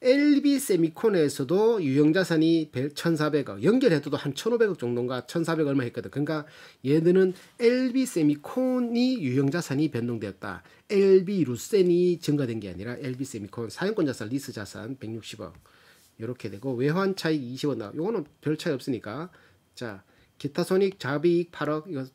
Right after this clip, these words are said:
기-, 수치가 너무 작으니까 패스. 자, 이제 이 배당으로 들어가 보면 얘들의 순이익이 전전기 이십 기에는 십구 년도지 삼백이십억 순이익, 이십일 기에는 이백칠십억 순이익,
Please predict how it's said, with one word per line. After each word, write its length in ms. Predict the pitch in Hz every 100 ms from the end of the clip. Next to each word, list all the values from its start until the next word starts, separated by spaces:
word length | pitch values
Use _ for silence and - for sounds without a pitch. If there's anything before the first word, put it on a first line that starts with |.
| _ _
기-, 120 | - _ _ _ _
수치가 360 | - - 180 165
너무 160 | 120 120
작으니까 400 | 147 151 139 131
패스. 520 | 175 - - 113 165 - - - _
자, 240 | - 127
이제 220 | 113 120 117
이 80 |
배당으로 500 | 123 117 120 196 202
들어가 260 | 127 110 110
보면 360 | 104 127 143 90 - - _ _
얘들의 380 | 143 185 226 190
순이익이 840 | 185 - 254 254 233 170 127 120
전전기 500 | 101 127 143 220 190
이십 460 | 135 131 175 233 -
기에는 540 | 147 120 120 151 98 87
십구 340 | - - 185 202
년도지 480 | 202 160 98 135
삼백이십억 680 | 180 214 202 160 151 143 139
순이익, 600 | - 151 151 135 110 156 - - _
이십일 400 | 147 165 190 180
기에는 240 | 185 170 117
이백칠십억 560 | 143 170 - 165 147
순이익, 520 | - 127 110 104 160